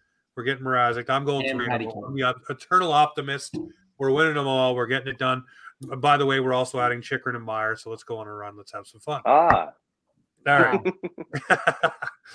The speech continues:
Speaker 1: All right, so let's get to the G B U, brought to you by Smitty Sports Cards. Uh, they are the generous donors of all of the rookie cards we give away on the prediction seasons, and sometimes during the live streams. But, uh, you probably got your hands on a few of those. Uh, that's not one of them, but that is beautiful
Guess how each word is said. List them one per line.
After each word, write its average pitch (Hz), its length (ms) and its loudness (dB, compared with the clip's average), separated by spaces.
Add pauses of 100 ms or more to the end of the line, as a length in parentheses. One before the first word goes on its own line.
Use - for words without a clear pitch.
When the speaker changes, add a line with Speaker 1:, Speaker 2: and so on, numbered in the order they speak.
(220)
Speaker 1:
All 151 140 6
right, 131 180 4
so 175 140 -4
let's 185 140 -2
get 208 160 2
to 196 60 -8
the 185 80 2
G 147 220 -2
B 151 120 -4
U, 131 300 0
brought 123 260 0
to 139 60 -4
you 131 40 -4
by 117 140 -2
Smitty 127 320 -6
Sports 117 320 -10
Cards. 117 360 -2 (340)
Uh, 117 220 0
they 123 160 -4
are 123 140 0
the 117 180 -10
generous 135 480 -4
donors 117 420 -6
of 113 120 -6 (120)
all 151 220 4
of 120 100 -6
the 120 100 -4
rookie 110 260 -12
cards 113 280 -6
we 113 80 -18
give 110 140 -12
away 113 280 -6 (380)
on 123 140 -4
the 123 80 -6
prediction 113 420 -6
seasons, 127 480 -6
and 123 120 -10
sometimes 147 540 -2
during 160 220 -2
the 160 60 -4
live 160 280 0
streams. 131 500 -6 (460)
But, 127 300 0
uh, 120 100 2
you 117 160 -2
probably 123 240 0
got 123 140 0
your 123 100 -6
hands 131 240 -2
on 120 120 -4
a 120 40 -8
few 175 280 -2
of 135 80 4
those. 110 360 -4 (480)
Uh, 107 180 0
that's 127 300 0
not 131 220 0
one 131 140 0
of 147 60 -2
them, 156 120 -4
but 120 140 -2
that 113 140 0
is 110 120 -6
beautiful 113 480 -8